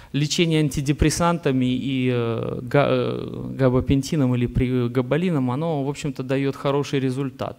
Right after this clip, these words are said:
Поэтому практически во всех гайдлайнах это первые линии лечения, и оно достаточно безопасное. А, при ноцицептивной хронической боли, я повторюсь, что опиоиды не должны являться первым выбором.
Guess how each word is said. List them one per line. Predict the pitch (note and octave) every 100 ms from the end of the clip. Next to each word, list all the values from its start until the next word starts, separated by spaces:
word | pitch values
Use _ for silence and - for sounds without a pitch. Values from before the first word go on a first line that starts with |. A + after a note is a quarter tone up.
| -
Поэтому | - B2 C3+ C3 A#2+ B2 C3 - _
практически | D3+ - F3 - -
во | C#3 C#3
всех | - C#3+ C3
гайдлайнах | C3 B2+ B2+ B2+ B2 D3+ F3 - - - -
это | - C#3+ - B2
первые | D3+ C#3+ C3+ C3+
линии | C3+ C3 B2+
лечения, | B2+ - F3 F3 D#3+ C#3+
и | C#3+
оно | D3+ D#3+
достаточно | C3 - C#3 C3 - B2+
безопасное. | C3 C#3 C#3 F#3+ F#3 E3+ C#3+ C3 - - - - - - _ - _ -
А, | C#3 C3+ C3 B2+ B2 B2+
при | - F3 F3 E3 D3 -
ноцицептивной | D3 E3 F#3 F#3 - E3+ - F3+ D#3+
хронической | D#3 D#3 D3+ D3+ - D#3
боли, | D3 E3 E3
я | B2+ A#2+
повторюсь, | A#2+ C3+ - C#3+ A#2+
что | - C3
опиоиды | B2+ C#3+ D3+ C3+
не | C3+
должны | C3+ C#3 C#3
являться | D3 B2 A#2+ A#2 A#2+
первым | - B2 B2 B2
выбором. | C3+ E3+ F#3+ G#3+